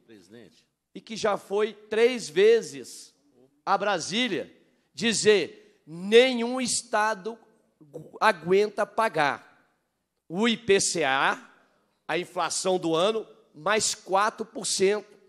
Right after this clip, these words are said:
Speaker 2: Porque a dívida vai virando uma montanha, uma bola de neve."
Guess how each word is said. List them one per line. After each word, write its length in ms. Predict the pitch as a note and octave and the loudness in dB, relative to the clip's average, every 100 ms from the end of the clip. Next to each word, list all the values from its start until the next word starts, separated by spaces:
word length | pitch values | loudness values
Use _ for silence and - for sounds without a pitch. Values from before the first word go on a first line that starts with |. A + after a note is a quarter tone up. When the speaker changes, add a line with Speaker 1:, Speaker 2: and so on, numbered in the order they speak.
| _ _ _ _ _ _ _ _ _ _ _ | _ _ _ _ _ _ _ _ _ _ _
Speaker 2:
Porque 260 | A3+ - B3 | -2 2 2
a 60 | |
dívida 260 | F#3+ B3 A#3 | 2 2 4
vai 140 | B3 | 4
virando 260 | A#3 A#3+ A#3+ | 4 4 4
uma 80 | A#3 | 4
montanha, 540 | A#3 A#3+ A#3+ A#3+ G3 - _ _ _ _ _ _ _ | 0 2 2 2 -2 -16 _ _ _ _ _ _ _
uma 140 | A#3 A3 | -2 2
bola 240 | A#3+ B3 | 4 2
de 100 | A#3 | 0
neve." 500 | A3 A#3+ A#3+ C#3 | -4 -2 -4 -10